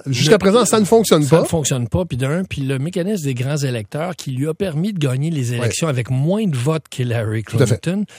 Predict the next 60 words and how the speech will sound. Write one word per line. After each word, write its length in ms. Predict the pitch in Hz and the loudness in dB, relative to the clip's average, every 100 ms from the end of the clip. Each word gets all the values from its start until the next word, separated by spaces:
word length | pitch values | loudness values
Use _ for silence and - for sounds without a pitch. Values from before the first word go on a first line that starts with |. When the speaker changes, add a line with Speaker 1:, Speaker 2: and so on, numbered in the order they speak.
| - | -20
Speaker 2:
Ça 180 | - 202 | -8 -6
a 20 | |
été 220 | 208 240 | -6 -4
mis 180 | 220 226 | -4 -2
en 140 | 190 143 | -4 -6
place 280 | 170 185 | -6 -6
par 120 | - 151 | -6 -6
les 160 | 143 | -6
f-, 260 | 131 - 127 | -8 -8 -10
pères 260 | - 151 - | -8 -8 -6
fondateurs 520 | 139 127 120 170 214 | -6 -6 -6 -6 -4
au 220 | - 185 165 | -2 -2 -2
cas 180 | - 240 | -2 0
où 140 | 220 | 0
il 80 | 165 | -2
y 60 | |
aurait 240 | 139 135 135 | -4 -4 -6
un 20 | |
fou 220 | - 202 | -8 -10
qui 100 | 175 | -10
prendrait 300 | 151 135 131 | -8 -8 -6
le 60 | 139 | -8
con-, 200 | 139 143 | -6 -4
Speaker 1:
Ouais. 120 | 143 | -4
Speaker 2:
contrôle 420 | - 156 135 160 | -4 -6 -6 -6
du 80 | 147 | -6
gouvernement. 540 | 131 131 120 113 123 127 | -4 -4 -2 -2 -2 -2
Speaker 1:
Et 40 | |
là, 100 | 123 | -2
pouf, 540 | 131 - 247 - - - | 0 4 4 4 -6 -6
Speaker 2:
Euh, 80 | 139 | -4
ça 180 | - | -4
Speaker 1:
ce 80 | 120 | 0
Speaker 2:
donne 80 | 165 | 2
Speaker 1:
fou, 80 | 131 | 2
Speaker 2:
exactement 540 | 113 196 135 147 180 | 4 6 6 2 -2
l'inverse. 560 | 202 139 117 117 - - | 0 0 0 -2 -4 -6
Speaker 1:
ce 80 | 127 | -4
fou 220 | 107 135 | -2 0
est 60 | 107 | 0
là. 100 | 101 - _ - - - | -2 -10 _ -20 -12 2
Et 240 | 170 180 190 | 6 6 4
suggestion 440 | - 202 226 320 | 4 6 6 6
de 60 | 269 | 6
lecture, 580 | 185 - 247 262 262 - | 4 4 4 4 2 2
euh, 140 | 151 143 | 2 4
c'est 140 | 170 | 4
pas 100 | 151 | 4
du 100 | 240 | 4
Daniel 280 | 190 180 170 | 6 6 4
Steele, 300 | - 214 247 | 2 0 2
mais 80 | 214 | 2
c'est 140 | 143 151 | 2 2
Philip 260 | 302 233 | 4 4
Roth, 240 | 190 196 214 - | 6 4 4 0
le, 200 | 147 139 | 2 4
le 100 | 135 | 4
complot 340 | - 185 208 | 6 6 6
contre 240 | 208 165 156 | 4 4 4
l'Amérique, 400 | 147 139 156 | 4 2 0